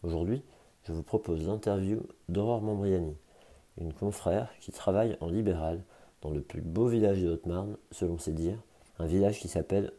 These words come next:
Rodampont, à deux pas de Langres. Aurore est également présidente de M T France, une association très dynamique qui fait la promotion de la thérapie manuelle orthopédique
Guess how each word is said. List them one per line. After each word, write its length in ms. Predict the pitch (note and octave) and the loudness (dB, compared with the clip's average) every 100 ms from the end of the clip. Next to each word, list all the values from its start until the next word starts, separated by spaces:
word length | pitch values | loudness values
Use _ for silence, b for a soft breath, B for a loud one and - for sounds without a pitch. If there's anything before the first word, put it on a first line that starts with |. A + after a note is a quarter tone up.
| - | -4
Rodampont, 500 | F2 G2+ F2 - D2 - _ b b b - | 0 2 0 -4 -10 -14 _ b b b -8
à 120 | D2+ | 0
deux 160 | D#2+ | 2
pas 260 | G2 A2 A#2 - | 2 2 0 0
de 120 | E2 | -2
Langres. 440 | E2 D#2+ D2+ - - _ b b b b b b _ _ _ - - | 0 -2 -6 -14 -20 _ b b b b b b _ _ _ -20 -4
Aurore 320 | F2 G2+ B2+ | 6 8 8
est 160 | G#2 - | 4 2
également 340 | F2+ F2+ G2+ | 4 4 2
présidente 480 | A2 G#2 G#2 G#2 A2+ | 0 0 2 2 4
de 100 | F#2+ | 4
M 140 | F#2+ | 4
T 140 | F#2+ F#2 | 2 -2
France, 420 | - C#2+ C#2+ - b b b b b | -4 -10 -12 -18 b b b b b
une 120 | F2 | 0
association 560 | F#2 - A2 A2+ - D#2+ | 2 2 0 -2 -2 -4
très 220 | D#2 B2+ | -4 0
dynamique 500 | A#2+ A2 F2+ F#2 - - _ | 2 2 2 -2 -6 -20 _
qui 120 | - | -16
fait 140 | F#2 F2+ | -2 0
la 100 | E2+ | 0
promotion 500 | - G#2+ G#2 - B2+ | -2 0 0 0 2
de 60 | |
la 160 | G#2 E2 | 2 2
thérapie 380 | - G#2+ G2+ F#2 | 0 -2 -2 0
manuelle 320 | F#2+ G#2 A2 | 0 2 2
orthopédique 680 | G2 - F#2 E2 E2 A#2+ | 0 -2 -2 -2 -2 -6